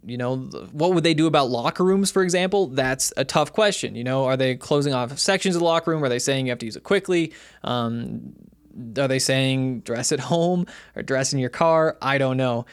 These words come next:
Um, but, you know, allowing ten people together, that is the start of at least some football activities. Uh, you can, you can bring your starting quarterback and five receivers together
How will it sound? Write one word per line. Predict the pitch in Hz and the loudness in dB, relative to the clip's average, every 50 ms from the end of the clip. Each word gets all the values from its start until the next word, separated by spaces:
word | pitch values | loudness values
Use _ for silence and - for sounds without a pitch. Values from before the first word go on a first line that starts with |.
| - - - _ - | -20 -20 -20 _ -8
Um, | - 117 117 113 - - - - - - - _ _ _ _ _ _ _ _ _ _ _ _ _ _ | -6 -6 -6 -6 -6 -8 -10 -12 -14 -16 -18 _ _ _ _ _ _ _ _ _ _ _ _ _ _
but, | - 147 143 - 151 143 139 135 123 - - - _ _ - | -8 -4 0 2 4 4 4 4 2 0 -2 -8 _ _ -6
you | 131 131 | -2 0
know, | 127 127 143 160 156 | 0 2 2 2 0
allowing | - - 139 131 135 143 151 156 151 147 | 0 0 0 2 2 2 2 2 0 0
ten | - - 160 151 | 0 0 0 2
people | 139 165 165 - 147 | 0 0 0 0 0
together, | 143 131 127 123 120 120 120 | 0 2 2 2 2 2 0
that | - - 127 131 135 - - _ | -2 -2 -2 -2 -2 -2 -4 _
is | - 151 147 143 | -2 -2 0 0
the | 151 185 | 0 0
start | 175 - - - - - 269 247 233 214 - | 0 0 0 0 2 2 4 4 4 2 2
of | - 160 165 | 0 -2 0
at | 170 - | 0 0
least | 180 180 170 - - | 0 0 0 0 0
some | - - 175 165 165 160 156 | 2 2 2 2 2 0 -4
football | 151 - 160 143 139 - 131 127 123 120 - | -2 0 0 0 2 2 0 2 2 0 -2
activities. | - 110 113 - - - 131 110 110 98 87 78 - - - - - - - _ _ - | -4 -6 -10 -10 -8 -6 -6 -4 -4 -8 -10 -10 -10 -10 -12 -14 -20 -20 -20 _ _ -12
Uh, | - 123 117 | -10 -8 -6
you | 120 127 131 135 | -4 -2 -2 -2
can, | 131 - 156 147 139 139 135 131 131 131 127 127 - - - - - - _ _ _ _ _ _ _ _ _ _ _ _ _ _ _ - - _ - | -2 0 0 0 2 2 2 0 0 -2 -2 -4 -8 -12 -20 -20 -20 -20 _ _ _ _ _ _ _ _ _ _ _ _ _ _ _ -20 -20 _ -10
you | - 151 139 143 139 | -6 -2 -2 0 0
can | 135 156 151 143 139 135 131 131 127 - _ _ _ _ _ - | 2 2 2 2 2 0 0 -2 -4 -8 _ _ _ _ _ -10
bring | 160 151 147 165 170 175 | -6 0 2 4 4 6
your | 175 170 151 | 4 4 2
starting | - - - 196 170 160 160 160 156 147 | 2 2 2 4 4 4 4 4 2 0
quarterback | - - 165 160 160 156 147 143 139 135 131 131 123 | 2 2 4 4 4 4 4 4 4 4 2 2 0
and | 139 127 127 | -2 -4 -2
five | - 151 147 143 139 131 | 0 0 2 2 2 2
receivers | 135 131 - - 143 139 131 135 131 127 | 0 0 0 2 2 2 2 2 0 -2
together | - - 135 127 123 123 120 120 120 117 110 - | -2 -2 -2 0 0 0 0 0 0 -2 -4 -6